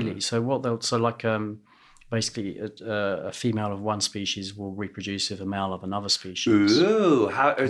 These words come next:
Speaker 1: then
Speaker 2: any
Speaker 1: you
Speaker 2: cool
Speaker 1: get a
Speaker 2: plants that
Speaker 1: novel, well, there would be if I had, uh, if <laughs> my memory was any better.
Speaker 2: You never know
Speaker 1: than
Speaker 2: where
Speaker 1: it
Speaker 2: you're gonna
Speaker 1: is.
Speaker 2: go with an
Speaker 1: <laughs>
Speaker 2: episode of Getting Curious, you
Speaker 1: No,
Speaker 2: know what I mean?
Speaker 1: I can see that.
Speaker 2: Yeah.
Speaker 1: Um,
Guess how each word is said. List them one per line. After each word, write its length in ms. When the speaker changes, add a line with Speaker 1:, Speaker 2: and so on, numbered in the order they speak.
Speaker 1:
then 20
Speaker 2:
any 100
Speaker 1:
you 60
Speaker 2:
cool 140
Speaker 1:
get 60
a 40
Speaker 2:
plants 240
that 80
Speaker 1:
novel, 380
well, 60
there 100
would 180
be 140
if 160
I 220
had, 340
uh, 220
if 220
<laughs> 500
my 100
memory 340
was 160
any 160
better. 420
Speaker 2:
You 80
never 300
know 180
Speaker 1:
than 80
Speaker 2:
where 80
Speaker 1:
it 40
Speaker 2:
you're 80
gonna 140
Speaker 1:
is. 60
Speaker 2:
go 120
with 100
an 80
Speaker 1:
<laughs> 60
Speaker 2:
episode 240
of 60
Getting 220
Curious, 340
you 60
Speaker 1:
No, 60
Speaker 2:
know 60
what 100
I 100
mean? 40
Speaker 1:
I 20
can 160
see 220
that. 280
Speaker 2:
Yeah. 280
Speaker 1:
Um, 500